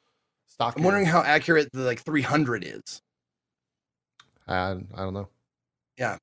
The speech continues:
Speaker 2: me neither.
Speaker 1: I think they were rather compact in that film as well. So,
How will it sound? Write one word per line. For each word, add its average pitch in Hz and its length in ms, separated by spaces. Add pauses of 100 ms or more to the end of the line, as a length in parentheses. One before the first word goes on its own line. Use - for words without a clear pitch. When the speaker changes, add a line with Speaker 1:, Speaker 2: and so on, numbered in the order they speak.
(120)
Speaker 2:
me 110 120
neither. 101 280 (840)
Speaker 1:
I - 60
think 196 160
they 175 80
were 127 120
rather 120 240
compact 107 640 (520)
in 101 100
that 92 180
film 92 240
as 87 140
well. 98 220 (280)
So, - 180